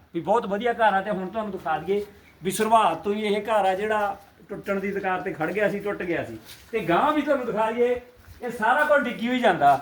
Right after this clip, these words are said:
ਵਿੱਚ ਦੀ ਪੱਲੀਆਂ ਦਿਖ ਜਾਣਗੀਆਂ ਤੁਹਾਨੂੰ, ਬੋਰੀਆਂ ਦਿਖ ਜਾਣਗੀਆਂ। ਇਹ ਸਾਰਾ ਡਾਵਾਂਡੋਲ ਆ। ਵੱਡੀ ਗੱਲ ਕੀ ਹੋਈ ਆ ਵੀ ਇੱਥੇ ਦੋ ਬਜ਼ੁਰਗ ਰਹਿੰਦੇ ਆ, ਬਜ਼ੁਰਗ ਜੋੜਾ ਰਹਿੰਦਾ, ਇੱਕ ਉਹਨਾਂ ਦਾ ਪੁੱਤਰ ਆ। ਅ, ਬਾਪੂ ਕਹਿ ਰਿਹਾ, ਬੇਬੇ ਕਹਿ ਰਹੀ ਵੀ ਭਾਈ ਪੁੱਤ ਥੋੜ੍ਹਾ ਜਿਹਾ ਗਲਤ,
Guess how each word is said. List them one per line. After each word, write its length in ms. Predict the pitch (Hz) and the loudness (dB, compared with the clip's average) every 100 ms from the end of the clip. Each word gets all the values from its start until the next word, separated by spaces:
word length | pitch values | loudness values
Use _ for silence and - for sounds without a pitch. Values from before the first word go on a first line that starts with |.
| 135 | 2
ਵਿੱਚ 180 | 180 | 0
ਦੀ 220 | 202 240 - - - | 0 -8 -10 -10 2
ਪੱਲੀਆਂ 380 | 220 233 247 247 | 2 4 4 6
ਦਿਖ 240 | 226 190 | 4 2
ਜਾਣਗੀਆਂ 300 | 220 233 247 | 0 0 -4
ਤੁਹਾਨੂੰ, 320 | 254 226 214 | -2 -4 -2
ਬੋਰੀਆਂ 380 | 180 180 185 202 | 0 0 0 0
ਦਿਖ 100 | 190 | 0
ਜਾਣਗੀਆਂ। 580 | 147 147 175 214 214 208 - - - _ | 0 0 0 2 2 0 -6 -18 -20 _
ਇਹ 80 | 220 | 0
ਸਾਰਾ 340 | 214 190 240 269 | 4 6 6 8
ਡਾਵਾਂਡੋਲ 640 | 208 185 180 165 151 139 | 6 6 2 2 2 2
ਆ। 100 | 139 | 2
ਵੱਡੀ 360 | 165 175 247 | 0 0 2
ਗੱਲ 160 | 262 262 | 4 4
ਕੀ 160 | 254 262 | 2 4
ਹੋਈ 220 | 247 262 | 4 4
ਆ 80 | 254 | 2
ਵੀ 80 | |
ਇੱਥੇ 300 | 254 240 254 | 2 0 0
ਦੋ 720 | 247 - 139 180 196 220 226 226 226 | -2 -2 -2 2 6 6 6 2 2
ਬਜ਼ੁਰਗ 340 | 185 175 160 | 2 2 2
ਰਹਿੰਦੇ 340 | 190 180 208 220 | 0 0 0 0
ਆ, 200 | 214 208 - - 160 | 0 0 -8 -10 -2
ਬਜ਼ੁਰਗ 340 | 156 175 175 | 0 0 0
ਜੋੜਾ 260 | 175 170 170 | 2 4 4
ਰਹਿੰਦਾ, 380 | 180 202 202 196 - - | 2 4 2 2 -10 -2
ਇੱਕ 200 | 196 196 | -2 -2
ਉਹਨਾਂ 160 | 226 226 | -2 0
ਦਾ 80 | |
ਪੁੱਤਰ 460 | 214 190 - 151 123 | 0 -2 -4 -4 0
ਆ। 180 | 110 113 | 0 -4
ਅ, 880 | - - - - - 151 151 147 143 147 | -10 -20 -20 -20 -2 2 4 2 -2 -8
ਬਾਪੂ 380 | 139 151 151 185 | -2 -2 0 0
ਕਹਿ 260 | 175 190 | 4 4
ਰਿਹਾ, 200 | 202 190 | 6 2
ਬੇਬੇ 300 | 180 160 170 | 2 -2 -4
ਕਹਿ 200 | 170 180 | -2 0
ਰਹੀ 160 | 185 190 | 2 2
ਵੀ 80 | 180 | 0
ਭਾਈ 240 | 180 165 | 0 -2
ਪੁੱਤ 320 | 160 165 - | -2 -6 -6
ਥੋੜ੍ਹਾ 200 | 190 190 | -4 -2
ਜਿਹਾ 140 | 170 151 | 0 0
ਗਲਤ, 520 | 147 156 - 156 | 0 -2 -2 -4